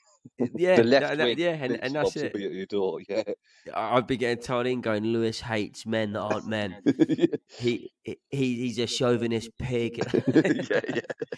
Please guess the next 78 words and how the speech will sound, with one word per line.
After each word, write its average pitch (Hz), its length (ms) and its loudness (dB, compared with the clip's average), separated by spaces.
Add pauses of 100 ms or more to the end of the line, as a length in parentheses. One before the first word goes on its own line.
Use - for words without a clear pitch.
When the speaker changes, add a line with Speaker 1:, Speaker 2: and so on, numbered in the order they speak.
(380)
Speaker 1:
It's 139 200 0
like, 160 180 2
nah, 175 280 0
obviously 175 320 0
I 160 60 2
don't 160 240 0
believe 151 320 2
in 135 80 -2
that, 110 320 0
Speaker 2:
Do 113 80 6
you 113 80 4
Speaker 1:
but, - 40 -12
you 127 140 6
Speaker 2:
vote - 0 -
Speaker 1:
know, 120 80 0
Speaker 2:
for 117 100 0
Speaker 1:
you 123 80 -4
Speaker 2:
Trump? 120 280 4
Speaker 1:
make, 127 220 -6
you - 180 -18
make 110 100 -10
Speaker 2:
<laughs> - 360 -20
Yeah. 151 260 4
Speaker 1:
<laughs> - 40 -8
Yeah, 180 320 8
yeah, 127 140 6
that's 135 240 2
it. 110 160 0
Put 147 160 4
me 135 80 0
in 127 60 2
a 113 40 -6
Trump, 117 200 -4
I - 20 -2
might 139 140 2
as 117 80 -4
well 117 80 -4
just 101 160 -14
wear 113 100 -4
the 101 60 -8
Trump 98 280 -8
hat 92 160 -8 (480)
and 123 180 0
Speaker 2:
<laughs> - 0 -
Speaker 1:
st-, 104 260 -4
and, 101 120 -10 (180)
and 110 160 -10
st-, - 200 -8 (300)
<laughs> - 0 - (640)
but 139 140 -2
yeah, 147 280 -4
yeah, 147 240 -6
it 123 140 -16
is, 147 260 -6
it's 160 240 -4
true 185 160 6
though, 139 120 6
isn't 135 120 2
it? - 180 -6
It 117 120 -8
is 120 100 4
Speaker 2:
Yeah, 104 140 10
Speaker 1:
true. 101 100 -2
The, 110 80 -12
Speaker 2:
completely, 113 260 2
Speaker 1:
the, 95 200 0
okay, - 80 -
Speaker 2:
completely. 113 260 2
Speaker 1:
yeah, - 160 -2
a-, - 160 -4
at 117 80 -4
the 120 80 -8
same 143 220 0
time, 123 200 -4
it's 113 100 -8
built 127 240 0
a 110 40 -4
community. 101 560 -2